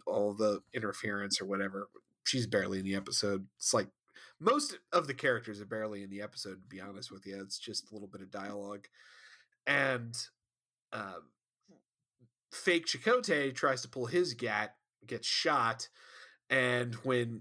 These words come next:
fake Tuvok pulls his gat, he actually shoots fake Janeway, and that's when we get the full picture, which is passes right through. And why is that? Because this is the Doctor, of course, in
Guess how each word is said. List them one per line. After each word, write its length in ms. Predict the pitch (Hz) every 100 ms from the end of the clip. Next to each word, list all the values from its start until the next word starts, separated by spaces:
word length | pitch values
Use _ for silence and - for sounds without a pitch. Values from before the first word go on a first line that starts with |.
| -
fake 260 | - 117 -
Tuvok 500 | - 285 202 131 123
pulls 260 | 139 123 170
his 220 | 285 220
gat, 340 | 131 107 107
he 120 | - 131
actually 360 | 120 - 98
shoots 380 | - - 254 233
fake 200 | 147 120
Janeway, 340 | - 117 110 107
and 80 |
that's 220 | 113 110 117
when 200 | 107 104
we 100 | 101
get 180 | 107 -
the 60 |
full 200 | - 196
picture, 420 | - 117 - 110
which 220 | 104 104 113
is 180 | 104 - - - _
passes 380 | 160 180 107 -
right 180 | 101 95
through. 360 | 135 123 104 117 - -
And 80 | 107
why 200 | 110 107
is 180 | 101 -
that? 380 | 143 131 113 104
Because 300 | 113 110 -
this 200 | 113 -
is 140 | 101
the 100 | -
Doctor, 500 | 101 90 - - 85 78
of 80 | -
course, 480 | 175 196 180 - - - - - _ -
in 240 | 151 131